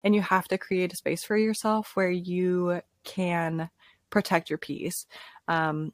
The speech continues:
and saying no has been a really big one for me because you can say no to taking on extra work.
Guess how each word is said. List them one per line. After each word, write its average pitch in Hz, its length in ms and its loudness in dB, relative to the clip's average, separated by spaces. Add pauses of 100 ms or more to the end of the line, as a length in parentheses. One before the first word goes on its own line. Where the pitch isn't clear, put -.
(120)
and 170 260 2
saying 190 340 4
no 151 240 6
has 190 160 -2
been 175 140 0
a 170 80 2
really 160 200 2
big 151 200 -2
one 147 140 -2
for - 100 -10
me 160 180 -4
because 156 520 -2
you 160 80 -4
can 165 180 -6
say 170 240 -2
no 160 460 2 (180)
to 165 480 2 (180)
taking 170 440 -2
on 151 360 2 (100)
extra - 380 0
work. 156 300 2